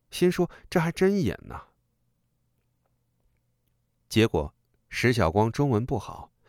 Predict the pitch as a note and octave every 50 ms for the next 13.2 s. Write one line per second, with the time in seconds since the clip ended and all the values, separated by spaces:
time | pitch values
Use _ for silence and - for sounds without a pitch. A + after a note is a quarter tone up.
0 | - - - - - D#3+ D3+ - F3 E3 C#3+ G#2 D2+ C2 A1+ A1+ - - G#2+ B2+
1 | - - E2 - - C#2 E2+ A2+ C#3+ D3 F2+ D2+ - - - _ _ _ _ _
2 | _ _ _ _ _ _ _ _ _ - - - - - - - B2 A#2 G#2+ G#2
3 | G#2 A2+ A2+ G#2 - A2 G#2 G#2 - F2 E2 F2+ F#2 - F#2 D#2+ - - _ _
4 | _ _ - C#3 D#3 E3 - - F2 - - E3 D3+ G#2+ D2+ G1+ - - - -
5 | - - - - _ _ _ _ _ _ _ _ _ _ _ _ _ _ _ _
6 | _ _ _ _ _ _ _ _ _ _ _ A#2 B2 B2+ A#2 A#2 A2 A2 G2+ F#2
7 | F#2 G2+ G#2+ G#2+ G#2+ - _ _ _ _ _ _ _ - F#2+ - F#2+ F2 - C#3
8 | D3 D3 A2 - - _ _ _ _ _ _ _ _ _ _ _ _ _ _ _
9 | _ _ _ _ _ _ _ _ _ _ _ _ _ _ _ - - - - G2
10 | G#2+ A#2+ G#2+ F#2 D#2+ F2 F2+ - - - - G2 F2 - - - - _ _ _
11 | _ _ _ _ _ _ _ _ _ _ _ _ _ _ _ _ _ _ _ _
12 | _ - E3 E3+ D#3 C#3 D3 D3 D3 D3+ - G2+ G2 C3+ D3+ - - - - D#2+
13 | - - - -